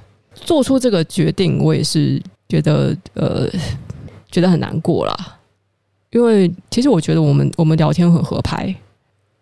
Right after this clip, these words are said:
很多听众都来跟我说他们，呃，很喜欢，很喜欢听这个节目。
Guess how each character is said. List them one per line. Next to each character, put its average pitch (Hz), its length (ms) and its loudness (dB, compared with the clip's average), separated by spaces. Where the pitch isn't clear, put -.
很 190 100 4
多 208 180 4
听 240 180 0
众 233 160 2
都 175 120 2
来 156 120 2
跟 165 120 2
我 156 100 4
说 156 360 2
他 170 80 2
们， 151 360 0
呃， 156 120 0
很 165 180 0
喜 170 160 -2
欢， 147 200 0
很 180 100 0
喜 175 80 -2
欢 139 140 -2
听 151 180 -2
这 151 80 0
个 131 80 -4
节 - 220 -4
目。 - 180 -2